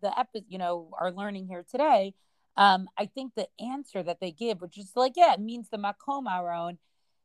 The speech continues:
you know, for the amount of times that we see Gemaras where they pay very close attention to the language of the Mishnah, it's interesting that here they're almost giving an answer. It's just like, yeah,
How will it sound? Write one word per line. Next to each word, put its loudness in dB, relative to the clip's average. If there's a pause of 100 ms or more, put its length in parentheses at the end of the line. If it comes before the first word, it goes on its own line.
(120)
you -6
know, -4
for -6
the -10
amount -2
of -16
times -6
that -10
we -14
see -10
Gemaras 0
where -6
they -8
pay -10 (180)
very 2
close 0
attention -8 (500)
to -8
the 0
language -2
of 0
the 2
Mishnah, 0 (440)
it's -6
interesting -2
that 2 (100)
here 6
they're -2
almost -4
giving -8
an -6
answer. -4
It's -8
just -4
like, 2
yeah, 6